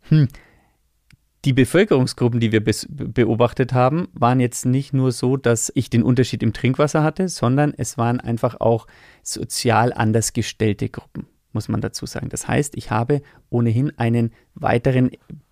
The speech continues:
Punkt oder Effekt, der mit reingespielt hat. Bedeutet, die eine, in Anführungszeichen, besser gestellte soziale Gruppe war einfach auch geistig in, in der Arbeit et cetera anders gefordert. Ja?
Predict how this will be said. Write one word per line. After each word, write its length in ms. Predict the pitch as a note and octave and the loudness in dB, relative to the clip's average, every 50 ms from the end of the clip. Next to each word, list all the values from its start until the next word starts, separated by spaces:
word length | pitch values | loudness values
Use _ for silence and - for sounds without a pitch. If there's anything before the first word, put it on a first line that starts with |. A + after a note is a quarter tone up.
| _ _ _ - | _ _ _ 0
Punkt 340 | - - B2 C3+ E3+ F3+ - | 2 4 4 4 2 0 0
oder 220 | - - - - | 0 -2 -2 -2
Effekt, 320 | - - - B2+ - - - | -4 -2 -2 -2 -2 0 0
der 80 | D3 | 2
mit 180 | C#3+ C#3+ C#3 C3+ | 2 2 2 2
reingespielt 560 | C#3 C#3 C#3+ D3 C#3+ - - - D3 D3+ D3+ | 2 2 0 0 -2 -6 -4 -4 -4 -2 0
hat. 180 | D#3+ - - - - - - - - - - | -2 -4 -4 -6 -14 -20 -20 -20 -20 -16 -6
Bedeutet, 540 | - A2+ A2 - A2 A#2 A#2+ - D3+ C#3+ - - _ _ _ _ _ - | -4 -4 0 2 2 2 4 4 2 0 0 -6 _ _ _ _ _ -14
die 200 | - - - - | -8 -8 -6 -2
eine, 300 | A2 A2+ A2+ B2 C3+ B2+ - _ _ _ _ _ _ _ _ _ _ _ _ - | 0 2 4 4 4 2 0 _ _ _ _ _ _ _ _ _ _ _ _ -8
in 60 | - | -4
Anführungszeichen, 480 | - A#2 A2 - A2 G2+ - A#2+ G#2+ G#2 | -4 -4 -4 -4 -6 -4 -2 0 0 0
besser 300 | - - - - C#3+ B2 | 0 0 0 0 0 -2
gestellte 580 | - A#2+ - - - - A2 A#2+ B2 - - - | -2 -2 -4 -4 -4 0 0 0 0 0 -4 -8
soziale 500 | - - C#3+ - - - C3 C3 C3 B2+ | -6 -6 -8 -6 -2 -2 0 0 0 -2
Gruppe 380 | - - C3+ B2+ - C3+ A#2+ | -4 -4 -6 -2 -2 -2 -2
war 140 | A#2 A2+ - | 0 -2 -2
einfach 300 | - A2 A2 - A2+ - | -2 -4 -4 -4 -6 -6
auch 240 | - - A2 - - - - _ _ - | -2 -4 -4 -4 -4 -20 -20 _ _ -4
geistig 480 | G#2+ G#2 - B2+ A#2+ - - C3+ A#2+ - | -2 0 0 0 0 -2 -4 -6 -6 -4
in, 300 | - A2 G#2 G#2 - - | -6 -4 -4 -4 -4 -6
in 120 | - G#2+ | -6 -6
der 160 | - F3+ - | -6 -4 -4
Arbeit 400 | - A#2 B2 B2 - B2+ B2 - | -2 -2 -2 0 -2 -4 -4 -4
et 80 | A2+ - | -6 -6
cetera 360 | - A2 G#2+ A#2 G#2+ C3+ - | -6 -4 -4 -4 -4 -4 -4
anders 320 | - - A2 G#2 G2+ - | -4 -4 -4 -4 -4 -6
gefordert. 580 | - A#2 - - A#2+ A2+ A2 G#2+ A2 - - - _ - | -6 -8 -2 2 4 4 4 4 0 -2 -10 -20 _ -6
Ja? 160 | A2+ A2+ B2 | -4 -4 -4